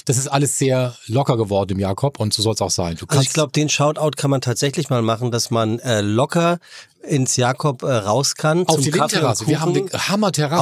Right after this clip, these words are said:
Speaker 2: auf die
Speaker 1: bei uns.
Speaker 2: Elbe blicken und einfach alles sehen, was da langläuft und langfährt. Und das, glaub ich, ähnlich wie es oft beim Jahreszeiten ja kolportiert worden ist, man traut sich nicht rein, was totaler Schwachsinn ist, äh, es wird ja keiner rausgeworfen.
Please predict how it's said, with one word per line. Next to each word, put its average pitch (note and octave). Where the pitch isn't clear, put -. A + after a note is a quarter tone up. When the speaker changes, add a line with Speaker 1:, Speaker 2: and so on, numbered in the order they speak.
Speaker 2:
auf B2
die A2
Speaker 1:
bei -
uns. B2+
Speaker 2:
Elbe F3
blicken F3
und C#3
einfach C3+
alles C#3+
sehen, C#3+
was C#3
da C#3
langläuft C3+
und A#2
langfährt. B2
Und A#2
das, C3
glaub B2+
ich, C#3+
ähnlich C#3
wie C#3+
es A#2+
oft A#2
beim A#2+
Jahreszeiten B2
ja B2
kolportiert B2+
worden A#2+
ist, B2+
man B2
traut C3+
sich -
nicht B2+
rein, B2
was B2+
totaler A2+
Schwachsinn C3
ist, C3
äh, A2+
es G#2+
wird A#2+
ja A#2
keiner G#2
rausgeworfen. E2